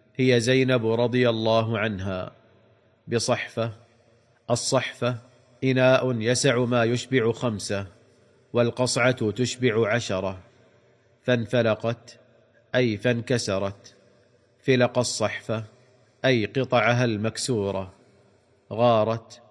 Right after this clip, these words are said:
أي هاجت حفيظتها، حبس الخادم، أي أوقفه، فدفع، أي فأعطى، أمسك، أي أبقى.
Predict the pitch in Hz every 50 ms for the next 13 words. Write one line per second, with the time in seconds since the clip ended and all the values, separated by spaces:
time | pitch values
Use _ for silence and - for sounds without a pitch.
0 | _ _ _ _ _ _ - 131 131 117 104 95 98 123 127 127 127 120 123 123
1 | - - - 120 117 - 123 117 117 104 120 117 110 - 104 95 98 104 95 85
2 | - - - - _ _ _ _ _ _ _ _ _ _ _ _ _ - - 131
3 | 131 127 123 120 - 123 113 104 - - 113 107 107 107 101 113 113 113 123 -
4 | - - _ _ _ _ _ _ _ _ 127 131 120 110 - - 117 120 113 -
5 | - 127 120 110 - 98 92 95 90 - _ _ _ _ _ _ _ _ _ _
6 | _ _ _ _ - 120 117 113 123 120 113 - 117 113 110 107 107 - - -
7 | - _ _ _ _ - 123 123 117 104 101 - 127 123 127 120 104 98 98 -
8 | 101 101 98 98 - - - - _ _ _ _ _ _ _ _ _ _ _ _
9 | - 123 123 113 107 - - 120 117 120 - - - - _ _ _ _ _ _
10 | _ _ - 127 131 120 107 101 - 110 120 117 98 - - _ 104 101 101 98
11 | - - -